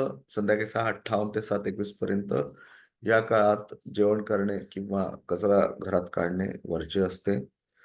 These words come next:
लक्ष्मीची कृपा राहण्याकरिता या गोष्टी वर्ज्य कराव्यात. राहू काळ अशुभ समय सकाळी सात वाजून सत्तावन्न मिनिटापासून ते नऊ वाजून एकतीस मिनिटापर्यंत.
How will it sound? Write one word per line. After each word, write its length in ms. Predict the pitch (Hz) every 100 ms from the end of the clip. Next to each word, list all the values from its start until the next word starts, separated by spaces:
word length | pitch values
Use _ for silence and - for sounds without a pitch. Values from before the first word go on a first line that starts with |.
| _ _ -
लक्ष्मीची 360 | 95 - 101 98
कृपा 260 | 98 92
राहण्याकरिता 460 | 92 87 85 85 87
या 60 |
गोष्टी 220 | 85 82 85
वर्ज्य 240 | 85 82
कराव्यात. 460 | 82 80 78 - - _ _ _ _ _ _ 101
राहू 320 | 113 135 151
काळ 300 | 147 139 143 - -
अशुभ 260 | 110 - 131
समय 460 | - 113 120 131 - _ _ -
सकाळी 280 | 113 98 101
सात 160 | 110
वाजून 220 | 101 104
सत्तावन्न 400 | 107 110 - 101
मिनिटापासून 680 | 98 92 92 95 - 104 101
ते 120 | 104
नऊ 180 | 90 87
वाजून 220 | 90 92
एकतीस 380 | 87 - 101 -
मिनिटापर्यंत. 560 | 101 104 101 101 104